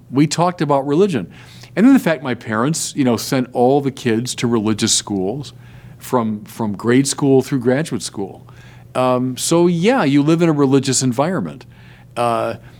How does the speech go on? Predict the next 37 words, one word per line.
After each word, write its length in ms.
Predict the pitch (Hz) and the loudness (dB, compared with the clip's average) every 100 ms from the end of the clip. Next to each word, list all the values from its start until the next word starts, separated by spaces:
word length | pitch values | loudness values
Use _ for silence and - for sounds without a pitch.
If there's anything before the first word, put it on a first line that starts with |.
| - | -4
if 180 | 143 165 | -2 2
you 80 | 165 | 4
live 180 | 190 | 4
in 60 | 202 | 2
a 60 | 135 | 0
baseball 560 | 107 139 139 175 156 | 0 0 0 2 2
environment, 460 | 127 120 127 156 143 | 2 0 0 -2 -2
you 80 | 143 | -2
talk 240 | 143 139 | -2 0
baseball 460 | 156 185 - 95 85 | 0 0 0 -2 -2
a 40 | |
lot, 260 | 82 76 - - - | -8 -12 -18 -20 -10
right? 200 | 110 139 | -4 -4
If 120 | 117 | -2
that's 180 | 127 123 | -2 -2
the 120 | 123 | -2
world 280 | 113 127 131 | 2 2 2
you're 100 | 123 | 0
coming 280 | - 131 117 | -2 0 0
of 100 | 110 | 2
age 240 | 139 139 | 0 0
in. 240 | 90 104 - - - - - | -4 -6 -12 -20 -20 -20 -6
Um, 540 | 123 120 117 117 113 - - - - - | -2 0 0 -2 -4 -10 -16 -18 -18 -4
so 120 | 156 | 2
you 120 | 143 | 4
live 180 | 151 160 | 4 4
in 60 | |
a 60 | 151 | 2
religious 420 | 123 120 127 135 | 2 2 0 0
environment, 520 | 127 117 113 131 147 139 | -2 0 0 0 -2 -4
it 120 | 127 | -6
comes 260 | 139 131 | -2 -2
up 180 | 139 135 - | -2 -4 -10
rather 280 | - 117 123 | -4 0 2
naturally. 560 | 131 175 - 101 82 67 - - - - - | 2 0 -4 -10 -10 -16 -20 -20 -20 -20 -6
So 320 | - 160 160 | 0 0 -2
yeah, 440 | 165 147 202 127 | -4 -2 0 -2